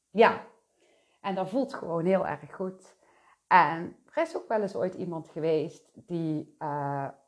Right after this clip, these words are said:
ja, het gevoel had alsof dat wij dan een relatie, eh, hebben met elkaar.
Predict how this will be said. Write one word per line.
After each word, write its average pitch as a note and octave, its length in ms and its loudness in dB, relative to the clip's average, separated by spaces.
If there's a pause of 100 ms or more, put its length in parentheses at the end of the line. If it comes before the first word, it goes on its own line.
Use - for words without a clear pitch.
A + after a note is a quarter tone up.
(140)
ja, - 180 0
het D3 160 -6
gevoel G#3+ 340 2
had F3+ 280 6
alsof E3+ 320 -4
dat - 180 -8
wij D#3 240 0
dan D3 280 -4
een D3 260 -8
relatie, E3 920 4
eh, C3+ 560 -4
hebben D3 300 2
met C#3+ 220 -8
elkaar. C3+ 600 -4